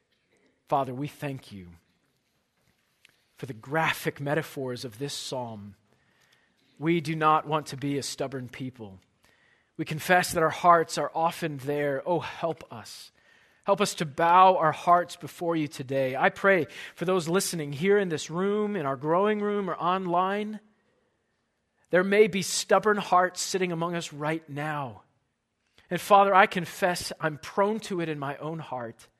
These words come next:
Humiliate us. Crush us. Give us broken and contrite hearts before you. May we see with clarity the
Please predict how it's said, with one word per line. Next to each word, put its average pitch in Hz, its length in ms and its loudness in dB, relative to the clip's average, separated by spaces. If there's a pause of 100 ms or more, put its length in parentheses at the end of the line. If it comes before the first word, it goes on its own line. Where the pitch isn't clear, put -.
(1200)
Humiliate 170 880 0
us. - 460 -14 (1400)
Crush - 760 -4
us. - 560 -12 (960)
Give 202 400 4
us 151 300 -4 (400)
broken 165 600 -2
and 135 120 -16 (100)
contrite 202 640 -4
hearts - 500 -8
before 147 480 -12
you. 107 320 -12 (960)
May 190 100 -2
we 190 100 -4
see 233 500 0
with 143 260 -8
clarity 208 680 0
the 160 180 -10